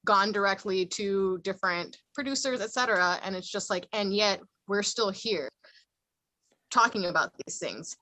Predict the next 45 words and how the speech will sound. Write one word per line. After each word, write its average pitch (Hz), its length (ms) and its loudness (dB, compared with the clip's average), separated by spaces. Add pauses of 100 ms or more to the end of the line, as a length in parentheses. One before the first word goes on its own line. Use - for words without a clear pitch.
(160)
yet 196 260 2
again. 190 280 0 (480)
And 190 100 -4
so 196 160 0
personally, 285 560 0
I'm 226 240 2
very 214 180 2
much 214 240 0
of 202 60 -6
the, 208 60 0
like, 190 280 0
all 214 80 4
right, 254 160 0
it's 214 140 0
all 233 160 2
well 226 180 2
and 196 140 0
good 226 180 0
that 190 160 -2
people 214 220 -2
are 190 60 4
showing 185 320 -2
up. 311 160 2
And 196 80 0
I'm 190 100 2
not 214 160 4
gonna 196 120 -2
say 196 180 0
I'm 180 140 -2
ungrateful 185 800 0
or 190 80 -2
anything 190 440 -6
like 170 180 -4
that. 269 180 4
It's 202 100 -4
like, 190 120 -2
I'm 170 100 -2
glad 208 280 2
that - 120 -4
people 214 220 -6
are 170 280 2 (420)
here 240 580 0 (460)
and 220 140 0
that - 160 0
people 226 480 0